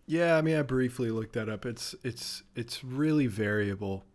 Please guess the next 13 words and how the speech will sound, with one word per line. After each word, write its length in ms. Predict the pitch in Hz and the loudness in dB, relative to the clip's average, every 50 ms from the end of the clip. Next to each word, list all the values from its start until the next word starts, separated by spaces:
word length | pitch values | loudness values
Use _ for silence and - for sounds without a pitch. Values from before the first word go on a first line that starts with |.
| _ _ _ _ _ - | _ _ _ _ _ -8
Uh, 180 | - 110 110 104 | -4 -2 -2 -2
Starbucks, 840 | 98 - - - - 123 117 123 131 120 127 123 123 120 - - - | -2 -4 -6 -4 -2 0 0 0 0 0 0 -2 -2 -4 -6 -8 -2
like, 200 | 123 123 120 123 | 0 2 2 2
if 140 | 123 123 - | 0 0 2
you 140 | 143 139 143 | 4 4 4
were 180 | 147 131 120 | 4 2 0
to, 180 | 104 - 107 113 | -2 -4 -8 -10
to 200 | - - - 110 | -10 -10 -6 -2
go 200 | 113 113 98 95 | 0 2 2 0
to 240 | - - - 107 98 | -2 -4 -6 -6 -6
one 420 | 98 95 107 113 120 131 135 135 | -6 -2 0 2 4 4 4 2
Starbucks 720 | 120 - - 127 113 110 107 101 107 104 - - - - - - - - - - - - - - _ - | 0 -2 0 0 2 2 0 0 -4 -6 -6 -8 -12 -14 -16 -20 -20 -20 -20 -20 -20 -20 -20 -20 _ -10
store 680 | - - - - - 127 117 113 110 110 104 101 101 | -6 -6 -6 -4 -2 0 0 0 0 0 0 -2 -4